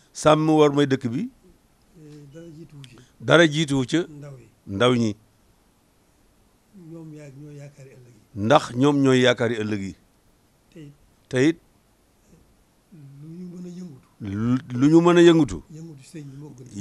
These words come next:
Speaker 1: Yëngutu ci sëriñ bi moo ko gën ci ñoom.
Speaker 2: Kon ñoom ñoo war a def seen bopp sax.
Speaker 1: Kon ñoom ñoo war a def seen bopp sax.
Speaker 2: Ñooy ñi nga war a, ñoo, ñoo war a sàmm dëkk bi.
Speaker 1: Ñoom ñoo war a, ndaw yi ñoo war a sàmm dëkk bi.
Speaker 2: Lu fi sëñ bi bëggut.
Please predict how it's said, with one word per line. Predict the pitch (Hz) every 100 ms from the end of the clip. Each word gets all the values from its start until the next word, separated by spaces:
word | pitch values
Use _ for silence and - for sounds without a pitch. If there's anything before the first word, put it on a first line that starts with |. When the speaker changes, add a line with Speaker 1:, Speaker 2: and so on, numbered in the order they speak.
| 104
Speaker 1:
Yëngutu | 131 135 131 117
ci | 120
sëriñ | 113 135 127
bi | 120
moo | 123 131
ko | 123 127
gën | 117 120
ci | 107
ñoom. | 107 98 82 _ _ _ _ _ _ _ _ _ _ _ _ _
Speaker 2:
Kon | 156 139
ñoom | 143
ñoo | 147 147
war | 131
a | 131
def | 123
seen | - 135
bopp | 127 -
sax. | _ 160 _ _ _
Speaker 1:
Kon | 117 123
ñoom | 131 139 139
ñoo | 139 139
war | 139
a |
def | 139 127
seen | 147
bopp | 131 117
sax. | 131 170 - - _ _ _ _ _ _ 147
Speaker 2:
Ñooy | 139
ñi | 131 135
nga | 143
war | 135
a, | 127
ñoo, | 127 123 131
ñoo | 131
war | 123
a |
sàmm | - 123 104
dëkk | - -
bi. | 101
Speaker 1:
Ñoom | 123 147 165
ñoo | 156 160
war | 165
a, | 147
ndaw | 131 156
yi | 151
ñoo | 139 147
war | 147
a |
sàmm | 147 151 147
dëkk | 135 123
bi. | 120 107 - _ _
Speaker 2:
Lu | 151
fi | 135
sëñ | 156 156
bi | 147
bëggut. | 143 -